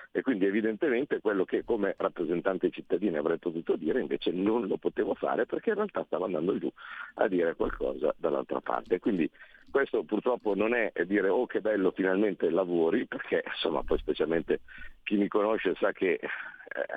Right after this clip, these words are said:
non, non credo di essermi mai risparmiato, così come chi non lavora continua a non lavorare adesso, no? Perché poi ce n'è qualcuno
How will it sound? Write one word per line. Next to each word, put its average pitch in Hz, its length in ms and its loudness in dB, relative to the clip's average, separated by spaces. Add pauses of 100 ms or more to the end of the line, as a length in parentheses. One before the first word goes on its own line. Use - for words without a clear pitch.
(120)
non, 87 400 2
non 87 180 4
credo 98 320 2
di 90 80 6
essermi 85 340 0
mai 90 140 4
risparmiato, 85 680 0 (380)
così 117 320 4
come 123 360 2
chi 131 200 2
non 113 200 4
lavora 98 460 4
continua 98 420 0
a 80 40 2
non 87 160 2
lavorare 78 420 4
adesso, 80 420 2
no? 87 140 2
Perché - 360 -2 (1040)
poi 98 340 2 (320)
ce - 120 -4
n'è 80 140 2
qualcuno 90 540 2